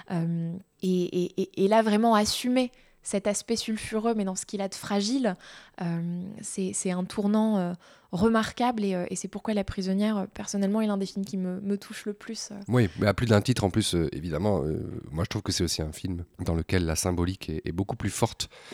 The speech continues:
Speaker 2: que, euh, dans la plupart de ses autres films, où le récit prime beaucoup sur l'i-, sur l'image, sur la métaphore, sur ça. Là, il y a énormément de symbolisme. C'est un film qui est très efficace, qui est très sec, qui est très restreint, où il y a vraiment des séquences, et puis, euh,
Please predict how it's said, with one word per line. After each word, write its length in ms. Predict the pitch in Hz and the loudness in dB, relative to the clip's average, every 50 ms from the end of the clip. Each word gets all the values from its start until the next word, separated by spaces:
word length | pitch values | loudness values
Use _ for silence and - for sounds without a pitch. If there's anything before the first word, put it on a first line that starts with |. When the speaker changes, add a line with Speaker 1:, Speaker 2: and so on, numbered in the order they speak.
| - - - - - - | -16 -16 -18 -20 -20 -8
Speaker 2:
que, 120 | - - 104 | 2 6 8
euh, 720 | 101 98 92 87 85 82 78 78 78 78 78 78 76 76 78 | 8 10 10 8 8 6 6 4 4 2 2 0 0 -2 -2
dans 160 | 80 85 82 | 0 0 0
la 100 | 82 80 | 0 0
plupart 240 | - 78 - 82 80 | -2 -2 -2 -2 -2
de 60 | 82 | -2
ses 200 | - - 80 80 | -2 -2 -2 -2
autres 180 | 82 - - | -2 -4 -4
films, 240 | - - 127 127 120 | 0 2 2 4 6
où 60 | 101 | 6
le 100 | 95 92 | 6 6
récit 400 | 90 78 101 95 - - - 110 | 6 6 4 2 4 2 0 0
prime 420 | - - - 107 127 127 107 90 78 | 0 0 2 4 4 4 4 2 0
beaucoup 340 | 76 90 90 - - 104 90 | -2 -4 -6 -4 -4 -6 -6
sur 220 | - - 80 80 | -6 -8 -8 -6
l'i-, 160 | 80 78 73 78 | -6 -8 -8 -10
sur 160 | - - 78 | -8 -6 -6
l'image, 420 | 82 80 78 85 85 104 104 - | -6 -4 0 2 4 4 4 4
sur 100 | - 85 | 2 -2
la 60 | 80 | -4
métaphore, 380 | 80 80 - 80 - - - 90 | -4 -4 -6 -8 -4 -2 -2 -2
sur 100 | - 85 | 0 -2
ça. 80 | 85 - | -6 -4
Là, 180 | - 92 98 104 | -2 0 0 0
il 60 | 98 | 0
y 40 | 82 | 0
a 40 | 80 | -2
énormément 400 | 82 87 101 104 90 87 92 92 | -2 0 0 0 0 0 -2 -4
de 40 | - | -4
symbolisme. 440 | 92 85 82 87 107 117 131 139 127 - - - - - - | -4 -4 -4 -2 -2 0 0 0 -2 -4 -10 -16 -16 -16 -10
C'est 140 | - - 101 | -2 -2 0
un 40 | 92 | 0
film 160 | - 104 98 | 0 -2 -2
qui 100 | - 85 | -2 -2
est 20 | |
très 260 | - - 92 82 82 85 | -4 -2 -2 -2 -2 -2
efficace, 460 | 85 - 104 90 - 101 107 113 - | -2 -4 -6 -4 -2 -2 -2 -2 -2
qui 80 | - | -8
est 40 | - | -10
très 140 | - - 87 | -6 -4 -4
sec, 400 | - - - 135 - - - - - - - - - - - | -2 4 4 2 4 2 -6 -6 -6 -16 -18 -18 -18 -14 -6
qui 60 | - | -6
est 40 | 92 | -4
très 140 | - - 90 | 0 0 0
restreint, 440 | 82 95 107 - - - - 123 139 | 2 2 2 2 2 2 2 2 4
où 120 | 139 107 | 4 2
il 40 | 87 | 2
y 40 | 85 | 2
a 20 | |
vraiment 220 | 82 85 90 90 82 | 0 0 -2 -2 -2
des 100 | 78 78 | -4 -4
séquences, 560 | - - - 107 - - 117 131 139 - - | -4 0 0 2 2 4 2 2 2 0 -4
et 80 | 85 | -4
puis, 180 | - - 78 71 | -6 -6 -10 -10
euh, 160 | 71 71 67 | -10 -10 -12